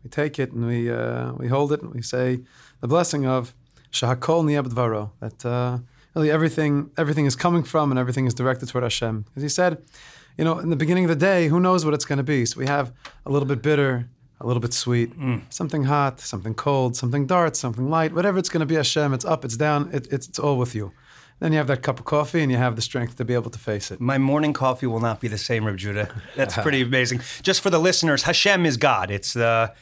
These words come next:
Speaker 2: the, um, very, uh, warm term that we use for, uh, for God. Um, for, tell us what your favorite coffee place is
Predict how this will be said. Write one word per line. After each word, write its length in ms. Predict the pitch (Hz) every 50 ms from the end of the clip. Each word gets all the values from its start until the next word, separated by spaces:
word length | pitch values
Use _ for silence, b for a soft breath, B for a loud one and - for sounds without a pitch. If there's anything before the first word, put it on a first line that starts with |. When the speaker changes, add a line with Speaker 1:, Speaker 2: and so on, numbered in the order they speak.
| b b b b b
Speaker 2:
the, 340 | - 123 127 123 120 117 117
um, 380 | 113 113 110 110 110 110 107 101 - - _ _ -
very, 560 | 117 135 139 135 127 127 123 123 120 117 113
uh, 220 | 113 110 107 107 107
warm 440 | 110 120 143 147 139 135 127 120
term 300 | 120 - - 117 107 101
that 140 | 98 113 -
we 120 | 107 113 107
use 260 | 107 104 101 95 -
for, 380 | - - - 101 98 95 92 b b b b b b b b -
uh, 280 | 98 98 95 92 92 92 - _ -
for 200 | - - 113 95
God. 260 | 101 87 80 82 - _ B B B B B B
Um, 340 | - 165 170 170 165 170 175 b b b b b b - -
for, 200 | 170 - 254 254 -
tell 240 | 170 - 220 247 240
us 160 | 240 233 190
what 180 | 220 233 233 -
your 100 | 220 202
favorite 280 | - 220 208 190 190
coffee 260 | - 196 208 - 214
place 280 | - - 123 117 - -
is 260 | 110 104 - - -